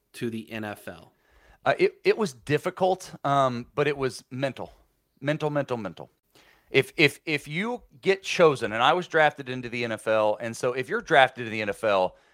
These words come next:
Speaker 2: y-, y-, you can run fast enough, you're strong enough, you have the measurables. Y-, you're not drafted unless you have some sort of skill that you've demonstrated on t-, tape that's good enough to be there. The reason why guys struggle, uh, often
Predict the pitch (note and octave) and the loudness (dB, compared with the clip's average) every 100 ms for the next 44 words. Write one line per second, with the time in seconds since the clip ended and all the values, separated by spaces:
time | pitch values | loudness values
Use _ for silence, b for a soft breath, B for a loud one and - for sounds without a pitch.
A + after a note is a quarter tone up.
0 | b - A2 A#2 A#2 - C3 E3+ F3 D3+ | b -18 -18 -16 -20 -10 -8 -4 -2 -2
1 | A#2+ D3 D3 C#3+ - C3 B2+ - A#2 A#2 | 2 4 2 2 6 8 6 0 -2 -2
2 | A2+ A2 - C#3+ C3+ C3 B2 A#2 E3 F#3 | -2 -8 -4 2 2 2 -2 -4 -6 -8
3 | - E3+ D#3 A#2+ B2 A#2+ A#2+ G#2+ G2 C#2+ | 2 6 6 2 -4 2 2 2 -8 -12
4 | D2 - - G#2+ A2 A#2+ A#2 B2 E3 F3 | -18 -20 -16 -16 -14 -16 -10 -4 0 0
5 | A#2 D3 C#3+ - B2+ A#2+ A#2 A#2+ - C3+ | 0 4 4 4 -4 0 2 2 0 -4
6 | C3+ C3+ A#2+ b b b - - E3+ E3 | 4 6 6 b b b -4 2 2 2
7 | - E3 C3+ - - D#3+ D#3 D3 C3 C#3 | -2 -2 -2 -6 -4 4 4 4 -2 -10
8 | B2 C3+ C3+ B2 - C3+ A#2+ A#2 A2 - | -4 -2 -2 -6 -4 -4 -2 -4 -6 -8
9 | C3 - C#3 A#2 G#2 _ _ B2+ - C3 | -20 -4 0 0 -2 _ _ -8 -4 -4
10 | A#2+ A2 G#2 G#2+ A2 F#2+ E2 C#2 b b | -2 -2 -4 -8 -10 -6 -6 -8 b b
11 | b _ G#2+ B2+ E3 D#3+ C#3+ C#3 C#3 C3+ | b _ -6 -4 -2 0 2 4 4 4
12 | C3 - C3+ B2 B2+ B2+ - _ - F#2+ | 2 0 0 2 0 -2 -6 _ -12 -12
13 | G2+ C#3 C#3 - C#3+ | 0 4 4 2 -8